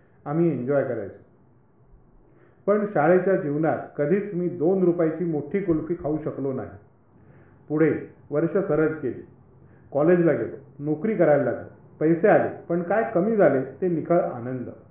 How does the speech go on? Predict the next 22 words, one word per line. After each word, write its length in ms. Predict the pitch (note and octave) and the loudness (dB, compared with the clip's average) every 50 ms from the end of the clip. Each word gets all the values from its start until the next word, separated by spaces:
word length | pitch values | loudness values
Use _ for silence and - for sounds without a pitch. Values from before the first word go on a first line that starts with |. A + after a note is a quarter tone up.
| _ - - - - - - - - - | _ -20 -20 -20 -20 -20 -20 -16 -6 -2
मग 100 | F#3+ G#3+ | -2 -2
पुन्हा 720 | - - - F3+ F3+ F#3 F#3 F#3 - F#3+ C#3 - - - - - - _ _ _ _ _ _ _ B2+ | -2 -2 -2 0 0 2 2 2 2 0 -2 -2 -6 -12 -18 -20 -20 _ _ _ _ _ _ _ 0
दोन 280 | C3 E3 G3+ A3 G#3 | 4 4 6 6 4
हजार 240 | G3+ G3 G3 G#3+ G#3+ | 2 -2 -2 -2 -4
आठ 420 | - - C#3 D3 E3+ E3+ E3+ - | -4 -4 -2 0 0 0 0 -2
साली 220 | - E3 D3+ D#3+ D#3+ | -2 -2 0 0 -2
मला 420 | D3 C3+ C3 C#3 C3+ A#2 - - - - - - - - | -2 -2 0 0 0 -2 -2 -8 -12 -16 -20 -20 -10 -4
यशवंत 440 | D3 D3+ D3+ - G#3 G#3 G#3+ G#3+ A3 | -2 -2 -2 0 -2 -2 0 0 -2
बेस्ट 320 | G#3 E3+ F#3 F#3 F3+ - | 0 0 0 -2 -2 -2
कुल्फीची 400 | - E3+ D#3+ - - E3+ E3+ F3+ | -2 -4 -2 -2 -4 -2 -2 0
गाडी 260 | D3 D3 C3+ C3 C#3 C#3+ | 0 0 0 0 -2 -2
दिसली. 360 | C3 A#2+ A2 - A#2+ A2 F#2 - - _ _ _ _ _ _ _ _ _ | -4 -6 -10 -12 -14 -16 -18 -18 -20 _ _ _ _ _ _ _ _ _
एका 300 | F3+ E3 D#3+ E3 F#3+ F3+ | 2 2 4 4 2 2
क्षणात 420 | - F3+ - E3 D#3 E3+ F3+ F#3 F3+ F3+ F3+ - - | 2 0 -2 0 0 2 2 2 0 -2 -8 -12 -8
मला 440 | D#3 D#3 D#3 D#3+ E3 E3 E3+ E3 - - - _ _ _ - | -4 -2 0 2 2 0 0 -4 -10 -16 -20 _ _ _ -8
एकोणीसशे 520 | D#3+ D3+ - F3+ F3+ F3+ F3 F3+ F3+ F3+ | -8 -2 -2 -2 -2 0 -2 -4 -4 -6
चौऱ्याण्णवचे 600 | E3+ - D#3 C3+ D3 D#3 D#3+ D#3+ D#3+ D#3 D#3 E3+ | -4 -2 0 0 0 0 0 0 -2 -2 -2 -4
वर्ष 300 | D#3 C3 B2+ B2+ B2+ C3 | -4 -2 -4 -4 -4 -4
आठवले, 440 | D3 B2+ - - A2+ G#2+ G2+ F#2 - - - _ _ _ _ A#2+ | -4 -4 -4 -6 -8 -10 -10 -12 -16 -20 -20 _ _ _ _ -8
जेव्हा 260 | A#2 D3+ D3+ D#3+ F3+ F3+ | -4 -2 0 0 0 0
मी 260 | F3 F3 E3+ - - | 0 -2 -4 -4 -6
शाळेच्या 480 | D3 C3 C3 D3+ E3 D3+ D#3+ D3 A2+ | -4 -2 0 2 2 0 0 -4 -6